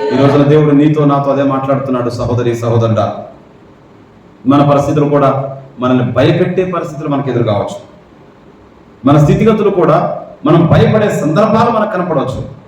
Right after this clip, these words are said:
కానీ దేవుని ముఖం చూద్దాం, దేవుని వైపు చూద్దాం. దేవా, ఈ సమస్యపై జయమీ నాయనా,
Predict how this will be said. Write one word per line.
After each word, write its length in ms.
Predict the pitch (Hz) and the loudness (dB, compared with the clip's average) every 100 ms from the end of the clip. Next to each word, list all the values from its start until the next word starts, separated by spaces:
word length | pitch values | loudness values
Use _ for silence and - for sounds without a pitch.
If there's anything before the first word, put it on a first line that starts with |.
| - - - - | -20 -20 -20 -8
కానీ 400 | 123 113 107 - | -4 -2 -2 -2
దేవుని 260 | - 147 143 | 0 2 2
ముఖం 240 | 123 117 | 2 -2
చూద్దాం, 300 | 110 110 98 90 - - - - - | -4 -6 -6 -8 -12 -18 -20 -20 0
దేవుని 260 | 131 143 139 | 2 4 4
వైపు 260 | 123 131 | 2 0
చూద్దాం. 280 | 117 104 95 - - | -4 -6 -8 -12 -6
దేవా, 460 | 127 127 120 - - - 120 | 0 2 2 -2 -8 -12 -4
ఈ 60 | |
సమస్యపై 600 | 113 127 139 - 156 127 | 0 2 2 2 0 0
జయమీ 420 | 113 120 127 120 | 0 0 2 0
నాయనా, 300 | 110 107 101 | 0 -2 -4